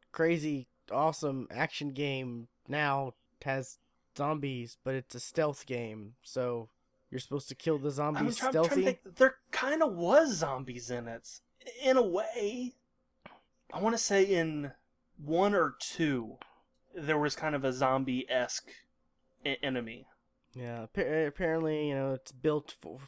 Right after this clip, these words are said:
Speaker 1: it's built for four-player co-op. It'll have new weaponry and stuff. Um, it's gonna use the same, you know, the Fox engine as both of the Metal Gear Solid Five, you know, the prequel and the regular one.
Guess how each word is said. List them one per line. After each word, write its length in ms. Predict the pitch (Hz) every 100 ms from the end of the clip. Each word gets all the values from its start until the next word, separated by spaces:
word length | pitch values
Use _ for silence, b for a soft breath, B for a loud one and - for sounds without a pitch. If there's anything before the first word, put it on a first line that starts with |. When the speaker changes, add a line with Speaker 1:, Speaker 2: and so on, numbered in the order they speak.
| - _ -
Speaker 1:
it's 200 | 139 -
built 300 | - 165 143
for 140 | -
four-player 500 | - 139 131 139 123
co-op. 600 | 120 139 117 120 123 123 -
It'll 200 | 120 123
have 200 | 123 117
new 340 | 123 127 127
weaponry 720 | 123 120 - 123 117 117 123 120
and 140 | 113
stuff. 440 | - 127 117 117 120 _ _ -
Um, 580 | 117 117 110 107 107 104 _ _
it's 180 | 127 -
gonna 160 | 147 139
use 220 | 127 120
the 60 | 117
same, 480 | - 147 139 131 123 - -
you 160 | 95 123
know, 120 | 117
the 80 | 113
Fox 380 | 139 131 -
engine 500 | 139 127 120 117 113 - _ _ _ -
as 180 | 120
both 340 | 113 127 123 -
of 120 | 107
the 220 | 113 113 - _ _
Metal 220 | 131 123
Gear 140 | 120 117
Solid 320 | - 113 117
Five, 460 | - 110 110 110 107
you 60 |
know, 140 | 110 110
the 60 |
prequel 480 | 107 - 120 - 117
and 100 | 117
the 60 | 113
regular 320 | 120 117 117
one. 400 | 113 107 110 107